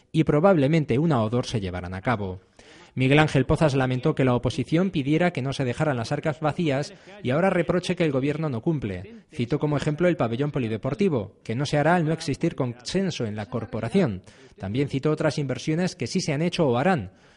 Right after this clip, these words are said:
aunque la oposición no se haya enterado. Recordó que el ahorro de años anteriores generó un remanente que ha permitido financiar inversiones en los años de problemas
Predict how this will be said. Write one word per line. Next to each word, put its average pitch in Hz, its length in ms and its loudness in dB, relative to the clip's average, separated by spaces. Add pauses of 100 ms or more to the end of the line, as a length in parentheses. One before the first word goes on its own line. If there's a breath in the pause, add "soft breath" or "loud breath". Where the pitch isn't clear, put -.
(160 soft breath)
aunque 107 240 -4
la 117 100 0
oposición 131 520 -2
no 117 100 -4
se 101 120 -8
haya 90 140 -8
enterado. 95 540 -8
Recordó 120 540 -6
que 120 80 -4
el 104 80 -4
ahorro 113 280 -2
de 120 120 -2
años 110 240 -6
anteriores 160 500 0
generó 120 300 -4
un 127 80 -4
remanente 127 500 -4
que 160 100 -2
ha 139 60 0
permitido 123 460 -4
financiar 120 420 -6
inversiones 120 580 -4
en 107 80 -6
los 110 140 -8
años 123 220 -4
de 185 100 0
problemas 143 560 0